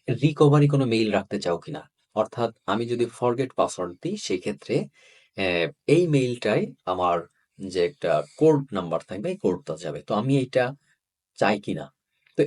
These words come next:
এইটা হচ্ছে আমার পূর্বের একটা মেইল, আমি এখানে ইয়েস দিয়ে দিব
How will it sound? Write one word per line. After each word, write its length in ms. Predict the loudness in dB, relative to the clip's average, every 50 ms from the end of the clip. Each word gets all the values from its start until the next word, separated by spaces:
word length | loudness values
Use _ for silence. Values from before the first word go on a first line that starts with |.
| 2
এইটা 140 | 2 2 2 0
হচ্ছে 160 | 0 -2 -4 -2
আমার 140 | -2 -2 -4 0
পূর্বের 260 | 2 2 2 2 0 -2 -2
একটা 140 | -2 -4 -2 -2
মেইল, 200 | -2 -2 -2 -4 -6 -8 _ _ _ _ _ _ _ -6
আমি 160 | -2 0 0 0 0
এখানে 280 | -2 -4 -4 -2 -2 -2 -2 -2 -4 -8 -6 -2
ইয়েস 200 | -2 -2 -2 -2 -6 -8
দিয়ে 140 | -8 -6 -4 -4
দিব 120 | -4 -2